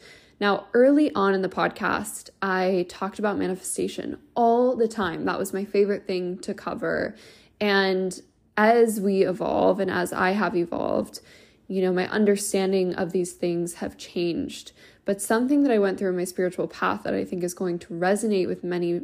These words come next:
many, many of you on your spiritual journey is this idea of letting go of our desires in order to step into service fully,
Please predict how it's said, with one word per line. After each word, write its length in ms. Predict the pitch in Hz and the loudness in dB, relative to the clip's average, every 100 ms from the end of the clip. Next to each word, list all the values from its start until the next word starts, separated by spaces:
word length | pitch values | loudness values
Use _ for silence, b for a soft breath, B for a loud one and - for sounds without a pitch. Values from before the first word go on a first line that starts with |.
| - | -8
many, 380 | 196 190 247 226 | -4 0 2 2
many 280 | 180 180 175 | 0 0 -2
of 140 | - | -4
you 440 | - 117 117 185 B B B - | -2 0 0 0 B B B -2
on 200 | 208 214 | 2 4
your 100 | 208 | 2
spiritual 460 | 208 - 190 185 175 | 0 0 0 0 -4
journey 680 | 175 165 165 170 202 240 B B B B - | -4 -4 -2 -2 -2 -4 B B B B 2
is 400 | 240 240 233 220 | 6 8 6 4
this 220 | 226 233 - | 2 2 2
idea 580 | 233 226 220 226 254 285 | 0 0 2 4 4 2
of 160 | 254 226 | -2 -2
letting 360 | 202 196 202 196 | 0 2 2 2
go 180 | 185 | 2
of 100 | 190 | 2
our 160 | 185 175 | 2 -2
desires 760 | 180 175 180 175 175 175 170 - | -2 -2 0 2 2 2 0 -4
in 200 | 196 - | -6 -2
order 440 | 185 185 175 180 | 0 2 2 2
to 400 | 175 - - 190 | 0 -6 -6 -4
step 340 | 185 - 254 254 | -2 0 0 2
into 240 | 247 226 | -2 -2
service 560 | 208 190 180 180 - - | -4 0 0 0 -4 -6
fully, 600 | - 139 - 71 - | -2 -2 -2 -2 -4